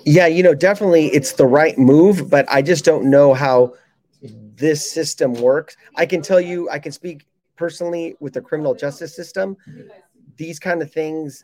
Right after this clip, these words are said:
always move forward, right? You always get what's called, like, a prelim, where the judge looks to see if there's sufficient evidence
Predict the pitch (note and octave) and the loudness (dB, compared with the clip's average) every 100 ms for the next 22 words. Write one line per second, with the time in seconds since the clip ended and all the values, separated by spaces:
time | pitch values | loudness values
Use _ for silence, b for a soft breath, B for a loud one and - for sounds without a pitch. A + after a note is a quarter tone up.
0 | _ - D3+ D#3 A#2+ - C#3 C#3 - C3+ | _ -4 -4 -4 -10 -12 -10 -10 -6 -4
1 | A#2+ A2 - B2+ C3 C3+ C3 B2 D3+ D#3+ | -4 -6 -8 -8 -8 -12 -14 -6 -4 -4
2 | - D3 D3 C#3 - C#3+ B2+ B2+ - D#3 | -6 -8 -8 -12 -8 -8 -6 -12 -14 -12
3 | D3+ C#3+ C#3+ C#3+ B B - C#3+ C3 B2+ | -8 -6 -8 -10 B B -8 -6 -4 -6
4 | B2 D3 D3+ C3 C#3+ D3 - _ - - | -4 -4 -4 -6 -10 -10 -14 _ -20 -14
5 | D3+ C3+ C#3 B2+ _ _ - D3+ E3+ D#3+ | -12 -10 -10 -12 _ _ -20 -14 -14 -12
6 | D3 C#3 C#3+ C#3+ C#3 | -12 -8 -8 -10 -14